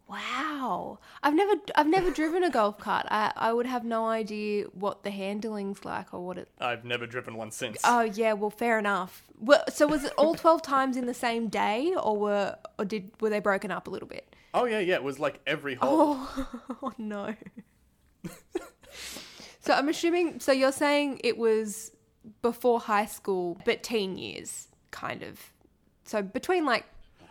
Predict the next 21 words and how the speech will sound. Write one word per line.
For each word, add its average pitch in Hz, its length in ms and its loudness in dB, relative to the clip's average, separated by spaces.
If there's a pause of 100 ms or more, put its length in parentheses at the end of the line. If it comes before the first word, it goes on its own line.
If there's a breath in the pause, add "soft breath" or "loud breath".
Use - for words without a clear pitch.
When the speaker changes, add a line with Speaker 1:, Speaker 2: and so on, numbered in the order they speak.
(120)
Speaker 2:
Uh, 147 120 0
I'm 156 140 -2
gonna 175 200 0
guess 143 360 -6
I 127 160 -4
Speaker 1:
ten 113 100 -2
and 98 100 -4
Speaker 2:
ten - 0 -
Speaker 1:
thir-, 101 220 -6
Speaker 2:
or - 40 -8 (100)
Speaker 1:
ten 131 240 -4
and 123 80 0 (140)
Speaker 2:
eleven, 139 320 -2
but - 100 -4
I 120 40 -2
Speaker 1:
eleven. - 80 -8
Speaker 2:
could 143 120 -6
have 123 100 -6
been 113 180 -8
twelve. 104 360 -10
Speaker 1:
Okay. 233 320 0